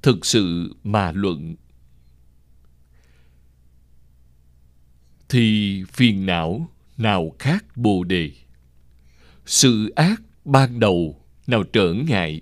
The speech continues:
sự thiện lúc sau, người ác đã thành người thiện,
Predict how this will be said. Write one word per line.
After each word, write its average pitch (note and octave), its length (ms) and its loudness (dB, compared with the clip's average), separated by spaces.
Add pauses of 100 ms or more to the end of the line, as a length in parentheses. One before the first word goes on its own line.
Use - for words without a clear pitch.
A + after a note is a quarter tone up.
sự F2 540 -4
thiện F2 380 -4
lúc E3 240 0
sau, A2+ 380 -2 (500)
người C3 260 4
ác G3 300 0 (140)
đã A2 240 2
thành F#2+ 320 0
người F2+ 340 -2
thiện, E2 320 -4